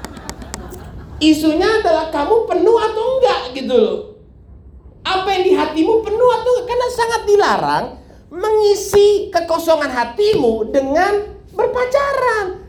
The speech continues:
Sangat dilarang mengisi kekosongan di hati kita dengan sosok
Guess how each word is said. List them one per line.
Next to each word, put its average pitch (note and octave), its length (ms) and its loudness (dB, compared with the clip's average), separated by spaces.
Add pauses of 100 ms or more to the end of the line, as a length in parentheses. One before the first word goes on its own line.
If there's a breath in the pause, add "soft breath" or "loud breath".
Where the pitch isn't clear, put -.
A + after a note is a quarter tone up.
(120 loud breath)
Sangat G#4+ 400 -6
dilarang B3+ 880 0
mengisi G4+ 480 0
kekosongan E4+ 640 0
di D#4 80 -2
hati C4+ 240 -2
kita D4 320 -4
dengan G4+ 240 -4
sosok - 400 -4